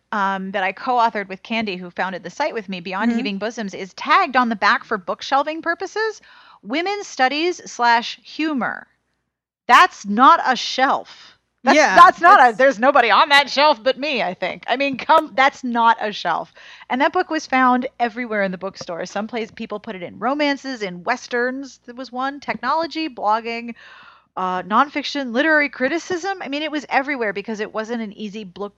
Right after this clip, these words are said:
Speaker 1: book to shelve because it's not clearly one specific thing. So when you straddle two,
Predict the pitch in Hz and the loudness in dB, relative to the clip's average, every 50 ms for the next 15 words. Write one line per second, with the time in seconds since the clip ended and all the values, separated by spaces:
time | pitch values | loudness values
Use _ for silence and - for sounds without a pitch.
0 | 175 170 208 202 196 - - - - _ _ - _ _ _ _ _ - - 202 | _ -6 -6 -6 -6 -8 -14 -20 -20 _ _ -20 _ _ _ _ _ -14 -12 -8
1 | 185 - - - 311 381 392 285 202 170 160 165 170 175 190 - _ _ _ _ | -8 -6 -6 -4 -4 -2 0 2 4 2 2 2 -2 -8 -12 -18 _ _ _ _
2 | _ _ _ _ _ - _ _ _ 277 262 269 262 277 269 - 294 294 - - | _ _ _ _ _ -20 _ _ _ -6 -4 -4 -4 -4 -4 -4 -4 -4 -4 -6
3 | - - 285 294 311 311 285 277 262 254 247 233 - _ 208 190 175 202 220 226 | -10 -8 -6 -4 -4 -2 -2 -4 -4 -4 -6 -8 -10 _ -18 -12 -6 -4 -4 -4
4 | 220 226 214 - - 208 - - 202 - 202 196 - - - 254 269 220 170 - | -4 -6 -8 -10 -14 -16 -14 -14 -12 -12 -12 -14 -14 -10 -8 -6 -6 -6 -6 -8
5 | 180 - - 214 202 214 220 220 220 226 226 226 214 190 - - - - - - | -10 -10 -10 -8 -8 -6 -6 -4 -4 -4 -4 -6 -8 -10 -10 -10 -10 -12 -12 -10
6 | 208 202 233 262 285 302 277 254 247 240 - - - 302 349 349 254 220 202 190 | -6 -2 0 2 2 2 2 0 -2 -2 -4 -8 -6 -4 -2 0 0 0 0 0
7 | 196 214 | -2 -4